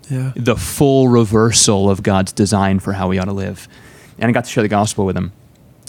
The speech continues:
Speaker 2: So there's that component where if we really hold to a worldview where your truth is your truth and my truth is my truth, society falls apart, and we don't practically live that way. We all agree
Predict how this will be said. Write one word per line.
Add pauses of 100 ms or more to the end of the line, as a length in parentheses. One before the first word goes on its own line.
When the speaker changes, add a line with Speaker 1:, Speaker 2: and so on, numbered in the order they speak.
(340)
Speaker 2:
So
there's
that
component
where
if
we
really
hold
to
a
worldview
where
your
truth
is
your
truth
and
my
truth
is
my
truth, (840)
society
falls
apart,
and
we
don't
practically
live
that
way.
We
all
agree